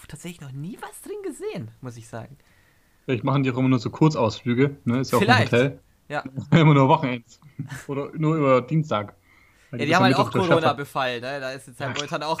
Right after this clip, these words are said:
Speaker 2: ja, ganz klar.
Speaker 1: schlimm.
Speaker 2: Ne? Ey, Insektenhotel ist wirklich ein Gate. Ah, sehr gutes Thema. Ich, <laughs> ey,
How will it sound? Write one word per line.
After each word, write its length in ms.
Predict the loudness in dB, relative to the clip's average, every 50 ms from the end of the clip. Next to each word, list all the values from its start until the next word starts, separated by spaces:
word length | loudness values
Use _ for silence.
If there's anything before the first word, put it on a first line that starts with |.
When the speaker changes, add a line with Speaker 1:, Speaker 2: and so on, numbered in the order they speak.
| -6 -4
Speaker 2:
ja, 160 | -2 -2 -2 -2 -4 -4 -2
ganz 220 | 0 -2 0 2
klar. 220 | 4 4 4 4
Speaker 1:
schlimm. 260 | 0 -4 -8 -10 -6 -6
Speaker 2:
Ne? 240 | -6 -6 -6 -8 -12 _ _ _ _ _ _ _ _ _ _ _ _ _
Ey, 160 | -4 0 0 0
Insektenhotel 520 | 2 2 0 2 2 0 0 2 2 0
ist 120 | 0 0
wirklich 220 | -2 -2 -2 -2 -4
ein 80 | -2
Gate. 320 | 2 4 4 4 2 0 -6 _ _ _ _ _ _ _ _ -4
Ah, 180 | 0 0 0 2
sehr 160 | 2 0 0
gutes 200 | 0 0 -4 -6
Thema. 360 | -6 -4 -2 -2 -4 -4 -8 _ _ _ -20 _ _ _ _ _ _ _ _ _ _ _ _ -8
Ich, 340 | -6 -6 -6 -4 -6 -2 2
<laughs> 20 |
ey, 680 | 2 4 4 4 2 2 0 0 0 0 0 -2 -4 -6